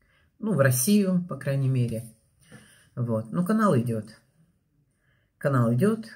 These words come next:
канал продолжается, канал продолжает развиваться. Канал помогает мне пережить это время.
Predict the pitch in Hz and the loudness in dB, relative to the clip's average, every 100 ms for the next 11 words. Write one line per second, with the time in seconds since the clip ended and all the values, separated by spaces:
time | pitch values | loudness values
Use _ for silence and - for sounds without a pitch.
0 | - - 117 117 107 - 113 107 110 120 | -14 -4 -2 0 -2 -4 -2 -2 -4 -2
1 | 160 170 180 - 156 151 151 _ - 110 | 0 0 -2 -4 -4 -6 -8 _ -8 -6
2 | 107 120 127 - 117 104 104 - 110 110 | -4 -2 -4 -4 -6 -6 -6 -6 -6 -8
3 | - 110 113 117 104 107 - - 107 123 | -8 -10 -8 -8 -6 -8 -8 -6 -8 -10
4 | - _ _ _ _ _ _ _ - 143 | -18 _ _ _ _ _ _ _ -2 0
5 | 143 131 - - _ _ _ _ _ - | 2 2 2 -4 _ _ _ _ _ -2
6 | 151 151 147 127 131 131 139 127 120 113 | 0 4 4 4 2 0 2 4 4 0
7 | 120 - _ _ _ 151 139 127 127 123 | -8 -14 _ _ _ -2 0 2 2 2
8 | 110 113 123 127 127 165 208 | -2 -4 0 2 4 2 -2